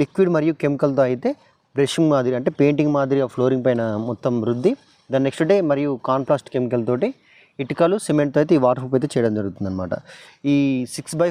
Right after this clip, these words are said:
ఫోర్ గల బాత్రూ-, బాత్రూమ్ అనమాట ఫ్రెండ్స్ మనకు వచ్చేసి ఇది. అంటే లీటర్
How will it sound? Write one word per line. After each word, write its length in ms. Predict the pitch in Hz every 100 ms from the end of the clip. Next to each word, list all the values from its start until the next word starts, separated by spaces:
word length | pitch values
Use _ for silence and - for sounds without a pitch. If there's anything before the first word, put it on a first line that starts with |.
| -
ఫోర్ 140 | 165 151
గల 120 | 151
బాత్రూ-, 560 | 139 - 139 123 113 110 110
బాత్రూమ్ 300 | 120 127 123
అనమాట 200 | 117 110 104
ఫ్రెండ్స్ 180 | 117 110
మనకు 180 | 107 107
వచ్చేసి 240 | 101 110 113
ఇది. 100 | 151 208 _ - - -
అంటే 140 | 160 156
లీటర్ 260 | 143 156